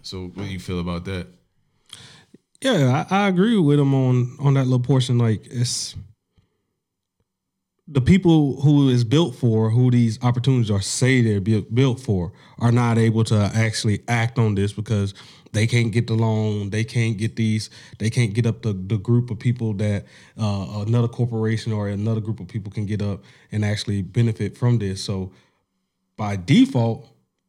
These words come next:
Speaker 2: you're kinda losing business when they said it was businesses that was built up for you.
Speaker 1: Right, and then absolutely some of them are not for you. So, like, you'll pull up to the hood and see a Starbucks in the middle of the hood, but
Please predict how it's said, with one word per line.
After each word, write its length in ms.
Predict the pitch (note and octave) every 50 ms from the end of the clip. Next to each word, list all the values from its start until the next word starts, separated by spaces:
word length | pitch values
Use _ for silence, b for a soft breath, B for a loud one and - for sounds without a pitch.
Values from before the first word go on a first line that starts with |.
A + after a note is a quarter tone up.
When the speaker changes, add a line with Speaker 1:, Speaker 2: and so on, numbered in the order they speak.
| _ _ _
Speaker 2:
you're 160 | - A#2+ A#2+
kinda 300 | A#2+ C#3 C#3+ C#3 C3 A#2
losing 540 | A2 A2+ B2 D#3 G3+ G#3 G3 D#3 C3+ B2+ A#2+
business 420 | A#2+ A#2+ A#2+ A2+ G#2+ A#2+ A2+ G#2+
when 120 | A#2 A2+
they 100 | A2+ A2+
said 280 | A#2 - B2+ A#2+ A#2 A2
it 60 | A2+
was 160 | A2 A2 G2+
businesses 520 | G2 G2+ B2 B2 B2 B2+ B2+ A#2 A2 A2 G#2+
that 120 | A2 A2+ A2
was 140 | A2 A2
built 260 | G2 A2 A2+ A2 - -
up 160 | A2+ G2+ -
for 260 | - - C3+ B2 A2
you. 220 | F#2+ E2 D#2 C#2+ - - _ _ _ _ _ _ _ _ _ _ _ _ _
Speaker 1:
Right, 300 | F#2 G#2 A2 G2 F2 D#2+
and 140 | E2+ F2 F2
then 200 | F2 F2 E2 -
absolutely 560 | F2 F#2+ G2+ F#2 F2+ - G2+ G2 G2 F#2+ F2+ F2+
some 200 | - G#2+ G2+ F#2+
of 80 | F#2
them 140 | F#2 F#2 F2
are 60 | E2+
not 240 | E2 E2+ E2+ D#2+ -
for 200 | - - A2+ A#2
you. 160 | G2+ F2 E2 -
So, 160 | - - F2
like, 180 | E2 D#2+ F2 F2+
you'll 140 | G#2 A#2 A2
pull 180 | - G#2 F#2+ F2+
up 120 | E2 -
to 100 | - F2+
the 100 | E2+ F2
hood 320 | F2+ F#2+ G2 F#2+ F2+ F2 E2+
and 120 | F2 F#2
see 220 | - - F#2 F2 D#2+
a 40 |
Starbucks 640 | D2 - - G#2+ G#2 G#2 F#2 F2+ F#2 E2+ E2 - - F2+
in 40 |
the 80 | E2+ E2
middle 260 | E2+ F2 F2+ F2 E2
of 60 | E2
the 80 | D#2 D#2+
hood, 420 | F#2 G2+ A2+ G#2+ G2 F2+ E2+ D2+
but 240 | E2 F2+ F2+ E2+ E2